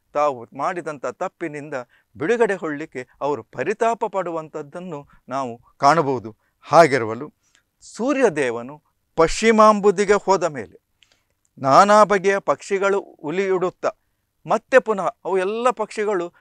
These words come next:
ಹಗಲಿನಲ್ಲಿ ಕಾಳನ್ನು ಹುಡುಕ್ಲಿಕ್ಕೆ ತಮ್ಮ ಹೊಟ್ಟೆಪಾಡಿಗಾಗಿ ಊರು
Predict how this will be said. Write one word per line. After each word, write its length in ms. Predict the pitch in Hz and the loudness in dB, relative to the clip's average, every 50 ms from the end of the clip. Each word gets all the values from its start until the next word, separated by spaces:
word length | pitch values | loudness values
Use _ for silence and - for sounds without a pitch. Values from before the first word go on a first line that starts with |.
| _ - - | _ -4 -2
ಹಗಲಿನಲ್ಲಿ 600 | 180 190 220 220 208 202 190 190 190 190 180 170 175 _ - _ _ - 175 | 0 0 0 -2 -2 -4 -6 -6 -6 -4 -6 -6 -8 _ -16 _ _ 0 2
ಕಾಳನ್ನು 400 | 175 185 190 190 180 175 170 170 165 | 4 4 4 2 -2 -4 -8 -10 -10
ಹುಡುಕ್ಲಿಕ್ಕೆ 440 | 156 156 147 - 151 147 - 175 175 | -10 -12 -10 -12 -12 -12 -10 -12 -10
ತಮ್ಮ 280 | - 165 160 160 165 160 151 - _ _ _ _ _ _ _ - 131 - | -6 -6 -6 -4 -4 -8 -8 -8 _ _ _ _ _ _ _ -20 -18 -8
ಹೊಟ್ಟೆಪಾಡಿಗಾಗಿ 840 | - 165 - - 220 214 - 196 170 156 156 151 175 190 180 139 151 156 _ _ _ _ - - - - 131 160 | -8 -8 -4 -2 -2 0 2 2 2 2 0 -2 -4 -6 -6 -10 -12 -14 _ _ _ _ -20 -20 -20 -16 -10 -8
ಊರು 160 | 202 226 220 | -6 -6 -8